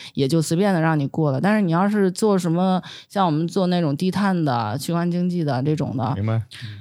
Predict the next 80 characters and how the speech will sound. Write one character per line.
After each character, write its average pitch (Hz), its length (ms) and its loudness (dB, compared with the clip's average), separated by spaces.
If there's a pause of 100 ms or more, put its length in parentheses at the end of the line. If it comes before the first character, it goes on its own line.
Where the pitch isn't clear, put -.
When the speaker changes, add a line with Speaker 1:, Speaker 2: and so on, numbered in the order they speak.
(100)
Speaker 1:
然 247 140 0
后 330 100 6
其 269 200 2
实 330 80 4
学 208 180 2
生 254 100 4
做 285 160 4
得 208 80 4
很 170 180 2
好， 165 260 2
里 165 140 2
头 220 140 2
有 285 100 4
很 175 160 0
多 170 140 2
自 240 200 0
己 156 80 2
的 131 60 0
东 175 260 2
西， 180 140 2 (120)
但 294 180 4
是 254 60 4
他 247 160 0
就 320 260 2
是 190 80 2 (240)
不 190 80 -8
给 165 100 -2
高 147 200 0
分 151 180 -2
儿。 143 180 -4 (360)
这 277 120 -4
就 269 80 2
是 240 80 2
自 240 140 -2
然 214 180 4
科 240 180 2
学 175 220 4
对 190 220 4
于 180 120 6
管 170 240 2
理 170 120 2
学、 160 300 2
科 165 200 0
学、 143 360 2
经 185 180 2
济 180 100 2
科 156 180 0
学 147 160 0
的 160 120 2
鄙 160 240 -2
视。 147 260 -4
但 214 240 2
是 202 80 -4
实 185 100 -2
际 208 140 0
上 165 240 2
呢， 135 160 -2
因 170 100 0
为 196 80 2
我 180 200 2
也 180 100 2
带 180 240 0
一 147 100 0
些 143 280 0
这 156 120 0
方 156 180 2
面 160 200 0
的 117 160 0
学 - 240 -2
生， 151 180 0
然 139 140 0
后 165 80 -2
我 139 140 0
自 151 160 -6
己 151 80 -2
家 170 240 2
里 151 120 0
不 113 140 -4
也 160 220 0
有 143 200 -2